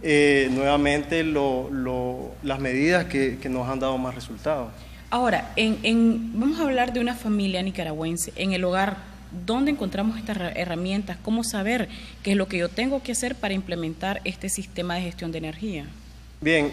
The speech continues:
Speaker 1: eh, ya tenemos, hay muchas medidas que, que implementar, pero lo primero es gestionar, o sea, necesitamos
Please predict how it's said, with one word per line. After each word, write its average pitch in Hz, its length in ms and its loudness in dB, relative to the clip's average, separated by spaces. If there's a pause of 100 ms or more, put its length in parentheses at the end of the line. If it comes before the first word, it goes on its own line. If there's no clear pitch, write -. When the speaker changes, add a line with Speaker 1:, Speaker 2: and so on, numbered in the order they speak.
Speaker 1:
eh, 151 420 8
ya 165 140 6
tenemos, 196 560 6 (1200)
hay 160 120 4
muchas 202 500 4
medidas 131 640 4 (480)
que, 123 320 -2 (140)
que 131 120 -6
implementar, 120 720 0 (760)
pero 160 220 8
lo 156 160 6
primero 156 500 2
es 170 320 0 (760)
gestionar, 131 680 -2
o 117 80 -4
sea, 135 240 -2
necesitamos 131 880 -2